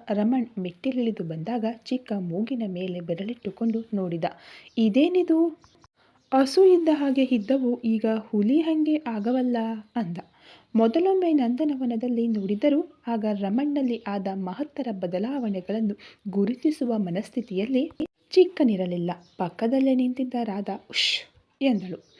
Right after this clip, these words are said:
ರಮಣ್ ಚಿಕ್ಕನನ್ನು ಅಲ್ಲಿ ಕಂಡು ಚಕಿತನಾದರೂ ಆ ಭಾವನೆಗಳನ್ನು ಮುಖದ ಮೇಲೆ ತೋರಗೊಳ್ಳಲಿಲ್ಲ. ಅಮೈರಾ ಅಂದು ರಾತ್ರಿ ಊಟಕ್ಕೆ ಬರಲಿಲ್ಲ.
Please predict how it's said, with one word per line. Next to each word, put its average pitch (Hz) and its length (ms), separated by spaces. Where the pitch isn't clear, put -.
ರಮಣ್ 330 360
ಚಿಕ್ಕನನ್ನು 277 560
ಅಲ್ಲಿ 220 260
ಕಂಡು 220 300
ಚಕಿತನಾದರೂ 214 1000
ಆ 247 180
ಭಾವನೆಗಳನ್ನು 202 880
ಮುಖದ 202 460
ಮೇಲೆ 185 280
ತೋರಗೊಳ್ಳಲಿಲ್ಲ. 180 800
ಅಮೈರಾ 330 600
ಅಂದು 277 220
ರಾತ್ರಿ 254 380
ಊಟಕ್ಕೆ 226 480
ಬರಲಿಲ್ಲ. 190 480